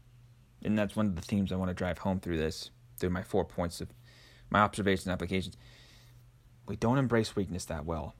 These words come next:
We certainly don't do it in society. And even in spiritual circles, we don't really talk about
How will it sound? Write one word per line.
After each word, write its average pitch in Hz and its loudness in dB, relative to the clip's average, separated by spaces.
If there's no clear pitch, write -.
We - -6
certainly 147 2
don't 135 4
do 123 2
it 120 6
in 110 2
society. 90 -2
And 117 2
even 127 4
in 113 4
spiritual 117 2
circles, 98 -2
we 107 0
don't 120 4
really 117 4
talk 107 0
about 92 4